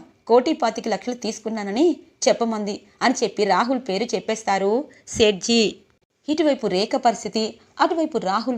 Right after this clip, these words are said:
పరిస్థితి ఇక రుద్రానికి అర్థమవుతుంది. "ఎందుకు, ఎందుకు ఇలా నాకే జరుగుతుంది? ఈ రాహుల్ ప్రతిసారి ఇలాగే ఇరుక్కుంటున్నాడు. నా కూతురు పిచ్చిదైపోయింది. ఈ ఇంట్లో నా పరిస్థితి ఏంటి?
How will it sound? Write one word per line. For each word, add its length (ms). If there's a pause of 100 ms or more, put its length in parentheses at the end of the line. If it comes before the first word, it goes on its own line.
పరిస్థితి 580 (260)
ఇక 420 (280)
రుద్రానికి 580
అర్థమవుతుంది. 840 (400)
"ఎందుకు, 420 (340)
ఎందుకు 340
ఇలా 100
నాకే 300
జరుగుతుంది? 640 (340)
ఈ 120
రాహుల్ 360
ప్రతిసారి 760 (240)
ఇలాగే 320
ఇరుక్కుంటున్నాడు. 840 (460)
నా 80
కూతురు 360
పిచ్చిదైపోయింది. 960 (360)
ఈ 40
ఇంట్లో 420
నా 120
పరిస్థితి 560
ఏంటి? 340